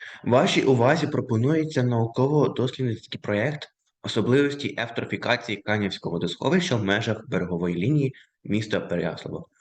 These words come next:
Підготував учень десятого Б класу К З К О Р Переяслав, Хмельницький, ліцей-інтернат Патріот у місті Переяслав.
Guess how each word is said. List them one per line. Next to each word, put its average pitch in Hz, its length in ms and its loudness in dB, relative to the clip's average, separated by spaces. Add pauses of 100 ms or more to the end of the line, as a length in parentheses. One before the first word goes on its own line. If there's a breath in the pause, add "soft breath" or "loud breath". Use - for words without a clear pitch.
(260 loud breath)
Підготував 165 680 4
учень 160 360 4
десятого 127 540 2
Б 120 160 2
класу 87 420 -4
К 147 140 0
З 135 140 2
К 117 140 4
О 90 100 4
Р 85 160 -8
Переяслав, 156 440 -2
Хмельницький, 120 600 -4
ліцей-інтернат 95 760 -2
Патріот 139 400 0 (400 loud breath)
у - 40 0
місті 135 300 4
Переяслав. 95 520 -2